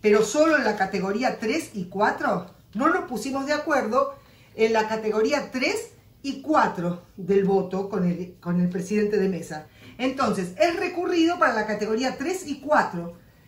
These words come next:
Entonces, para la uno, categoría uno, no tenemos recurridos. Es cero,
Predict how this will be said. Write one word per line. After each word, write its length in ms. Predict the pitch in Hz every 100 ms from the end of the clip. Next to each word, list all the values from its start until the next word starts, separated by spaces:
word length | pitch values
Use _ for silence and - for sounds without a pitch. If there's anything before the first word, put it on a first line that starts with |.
| -
Entonces, 300 | 190 220 196
para 260 | 233 226 247
la 200 | 240 339
uno, 600 | 427 494 403 220 - - -
categoría 640 | 202 214 214 220 277 233
uno, 280 | 277 415 392
no 280 | 247 277 311
tenemos 340 | 311 311 277
recurridos. 680 | 254 247 254 247 202 175 -
Es 240 | 196 - -
cero, 460 | 320 240 175 -